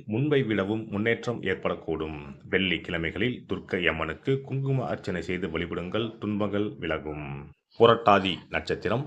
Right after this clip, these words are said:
பணிகளிலும் பயணங்களிலும் மிகுந்த கவனத்துடன் இருக்க வேண்டிய காலம் இதுவாகும்.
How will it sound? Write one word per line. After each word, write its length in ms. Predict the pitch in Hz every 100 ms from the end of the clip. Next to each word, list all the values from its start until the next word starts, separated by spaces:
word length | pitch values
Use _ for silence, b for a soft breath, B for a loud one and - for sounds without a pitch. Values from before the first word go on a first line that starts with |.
| -
பணிகளிலும் 580 | - 120 139 139 127 127 -
பயணங்களிலும் 600 | - 98 95 87 85 98 -
மிகுந்த 380 | 95 98 135 127
கவனத்துடன் 560 | 120 95 95 92 95 95
இருக்க 260 | 80 87 98
வேண்டிய 280 | 90 82 80
காலம் 360 | 87 87 95 90
இதுவாகும். 600 | 85 78 76 71 82 78